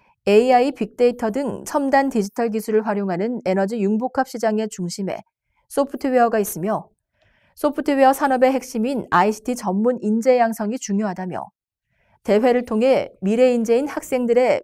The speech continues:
필수 역량과 자질이 강화되길 바란다고 말했습니다. 회사는 앞으로도 사회적 책임을 다하는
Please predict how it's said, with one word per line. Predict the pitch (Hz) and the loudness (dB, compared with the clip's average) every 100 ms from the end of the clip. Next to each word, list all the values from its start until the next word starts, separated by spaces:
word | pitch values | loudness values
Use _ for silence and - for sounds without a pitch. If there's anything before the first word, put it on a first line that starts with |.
| - | -6
필수 | 311 277 - 277 | -6 -6 -4 -2
역량과 | 185 180 214 247 240 240 | 0 0 0 0 2 0
자질이 | 233 196 190 175 285 _ _ - | 0 -6 -4 -6 -6 _ _ -14
강화되길 | - 185 262 262 233 233 | -4 0 0 2 2 2
바란다고 | 220 190 185 143 202 | 0 -4 -6 -4 -2
말했습니다. | 196 190 190 - - - - _ _ _ _ _ _ _ _ _ _ _ _ _ _ - | -2 -2 -6 -12 -12 -12 -12 _ _ _ _ _ _ _ _ _ _ _ _ _ _ 0
회사는 | 277 269 269 | 2 2 2
앞으로도 | 202 - 240 233 247 226 | 2 0 0 2 4 4
사회적 | - 294 285 277 277 | 2 0 2 2 0
책임을 | 277 240 233 233 | -2 -2 -2 -2
다하는 | 226 190 185 | -2 -2 -2